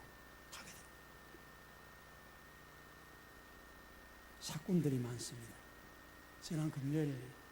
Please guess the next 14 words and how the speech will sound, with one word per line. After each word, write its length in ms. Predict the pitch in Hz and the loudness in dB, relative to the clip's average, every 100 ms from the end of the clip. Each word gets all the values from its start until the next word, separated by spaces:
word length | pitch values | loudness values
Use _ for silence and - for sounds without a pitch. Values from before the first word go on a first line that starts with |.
| - | -2
우리 120 | 131 | 0
교육자들 600 | 120 143 143 - 135 131 120 123 - - - - | 2 4 4 4 2 2 0 -6 -10 -14 -14 -2
목사하는데, 640 | 135 - 147 123 120 120 110 104 - - | -2 0 -2 -2 -2 -2 -6 -10 -12 -10
아, 120 | 123 120 - - | -10 -10 -10 -4
핸드폰으로 440 | 143 147 170 143 123 113 | -2 0 0 0 0 -2
전화가 340 | 135 143 156 | 0 2 2
왔어요. 380 | 127 113 - - - - - - - - - - 139 | -2 -8 -10 -10 -14 -14 -14 -14 -14 -14 -14 -8 -6
우리 100 | 131 | 0
대구 220 | 160 151 | 2 2
성시와 460 | 143 180 170 190 165 | 4 4 4 6 4
본부에 320 | 156 156 160 | 4 2 2
속한 380 | 151 - 147 131 | -2 -4 -6 -4
어떤 160 | 147 131 | -2 0
목사님인데, 680 | 151 185 160 135 120 127 | 0 2 2 2 -2 -4